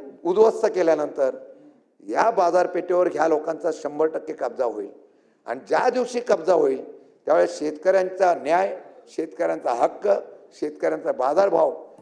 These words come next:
याच्या संदर्भातला प्रश्न निर्माण होणार आहे. आमचा विरोध ह्यालाच आहे, याची स्पष्टता या ठिकाणी दिली जात नाही. आपण मॉडेल ॲक्टच्या माध्यमातून केलेल्या प्रक्रियेतून पंच्याहत्तर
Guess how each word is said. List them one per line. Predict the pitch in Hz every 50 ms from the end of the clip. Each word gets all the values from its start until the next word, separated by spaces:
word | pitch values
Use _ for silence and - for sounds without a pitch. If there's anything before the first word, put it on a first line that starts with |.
| - - -
याच्या | 127 131 - 165 170
संदर्भातला | - - - - 156 151 147 151 151 156
प्रश्न | 151 - 160 156 - - 143
निर्माण | 131 127 120 123 123 117 110
होणार | 104 104 104 101 95
आहे. | 90 82 76 - - _ _ _ _ _ _ _ _ _ _ -
आमचा | 127 135 147 143 147 196 196
विरोध | 190 170 160 160 180 180 151
ह्यालाच | 139 139 147 156 147 - -
आहे, | 101 85 - - - - _ _ _ _ _ _ _ _ _ - - _ -
याची | 131 147 147 - - 208 196
स्पष्टता | - - - 165 - - - 202 196 - - - 190 202 - - - - - - _ _ _ _ -
या | 147 170
ठिकाणी | 180 - 175 - 180 175 175 170
दिली | 151 156 147 156
जात | 151 131 135 127 127 - -
नाही. | 110 104 95 98 - _ _ _ _ _ _ _ _ _ -
आपण | 117 147 - - 190 190 196
मॉडेल | 190 175 160 151 151 160 165 196 208 196
ॲक्टच्या | 190 190 190 - - 202 185
माध्यमातून | 180 175 170 165 - 180 175 175 175 170 - 185 180 180
केलेल्या | - 175 175 170 175 175 175 170
प्रक्रियेतून | 175 - 165 151 - 170 165 165 165 165 160 139 123 110 - - - - _ _ _ _ _ _ _ _ - -
पंच्याहत्तर | 156 160 165 160 - 208 196 202 - 220